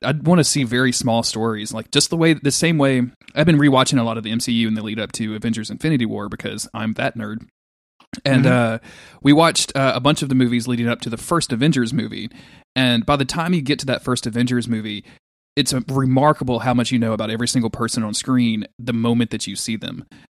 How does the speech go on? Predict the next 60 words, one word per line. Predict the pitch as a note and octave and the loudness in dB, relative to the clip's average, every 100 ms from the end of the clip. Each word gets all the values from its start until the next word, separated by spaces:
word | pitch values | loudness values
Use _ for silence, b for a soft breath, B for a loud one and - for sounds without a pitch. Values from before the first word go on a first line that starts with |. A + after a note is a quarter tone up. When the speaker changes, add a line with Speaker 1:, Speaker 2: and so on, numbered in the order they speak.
| _ | _
Speaker 1:
Even, | C#3+ C#3+ C#3+ | 0 4 4
like, | C3+ | 6
Speaker 2:
Mm-hmm. | E3 E3 | 8 8
Speaker 1:
s-, | G3+ - B2 | 6 0 -6
smaller | - C#3+ C#3 | 2 4 4
parts, | - G#2+ - | 0 -6 -6
like | A2 G#2+ | -6 -4
Agent | A#2+ A#2 A2+ | -4 -2 -4
Coulson | - A#2+ - A2 G#2+ | -2 -4 -4 -6 -6
or, | A2+ A2 G#2+ G#2 | -8 -8 -8 -6
you | C3+ | -2
know, | A2+ G#2 - | -2 -6 -6
even | D#3 F3 | 0 0
Black | - C#3+ D#3+ - | -2 0 0 4
Widow. | D#3 G#2+ | 4 4
Like, | A2+ - | -2 -2
Black | C#3 D3 | 0 2
Widow | C#3+ C3+ | 4 4
had | A#2 B2 | 2 0
been | B2 | 0
fairly | - A#2+ A2+ | 0 -4 -4
fleshed | - A#2 - | -4 -4 -2
out | B2+ B2 A#2 | -2 -4 -4
before | A#2+ - A#2+ B2 | -6 -4 -2 0
that | A2+ G#2+ | 0 0
movie, | C3 A#2+ G2+ F#2 | 0 0 -4 -4
even | A#2+ | -2
though | A#2 | -2
she | - A#2+ | -2 -4
hasn't | A#2 A#2 | -4 -4
had | A#2 G#2+ | -4 -4
her | A2+ - | -4 -4
own | G#2+ | -4
movie. | A2 A#2 G2+ - B B B - | -2 -2 -4 -10 B B B 0
I | E3+ | 6
would | G3+ | 8
want | F3 D#3 | 6 4
to | |
see | C3+ C#3 | 2 2
something | C3 B2+ A#2+ | 4 2 2
like | A2 G#2+ | -4 -4
that. | G#2+ | -6
I | A2 | -2
would | C3+ | 2
want | D#3 | 4
to | C3+ | 2
see | - | 2
them | C3 A#2+ | 2 2
take | B2+ A#2+ - | 0 -4 -4
their, | A2 G#2 - | -6 -8 -10
uh, | - A#2+ - G3 | -10 -10 -10 -10
like, | C3 | -8
a | B2 | -4
tremendous | - C#3+ C3+ C3+ C3 C3+ | 0 4 6 6 4 2
amount | B2 A2 | 2 0
of | G#2+ | -2
time | A#2+ G#2+ G#2+ | -4 -4 -4
and | A2+ | 0
not | C#3 | 0
necessarily | C3+ B2+ C3 C3+ A#2+ A2+ | 0 -2 0 0 0 -2